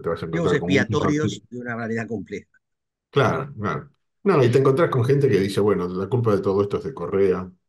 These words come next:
Speaker 2: Ajá.
Speaker 1: Este, es una su-, sobresimplificación, es una acumulación de esfuerzos conjuntos, este, de muchos desgobiernos acumulados.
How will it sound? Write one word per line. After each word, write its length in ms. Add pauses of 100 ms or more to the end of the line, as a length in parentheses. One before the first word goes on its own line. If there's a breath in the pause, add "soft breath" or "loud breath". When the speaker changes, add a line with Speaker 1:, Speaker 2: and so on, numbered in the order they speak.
(120)
Speaker 2:
Ajá. 340
Speaker 1:
Este, 920
es 140
una 340 (100)
su-, 320
sobresimplificación, 1400
es 240
una 160
acumulación 760
de 140
esfuerzos 500
conjuntos, 920
este, 640 (440)
de 240
muchos 640
desgobiernos 640
acumulados. 800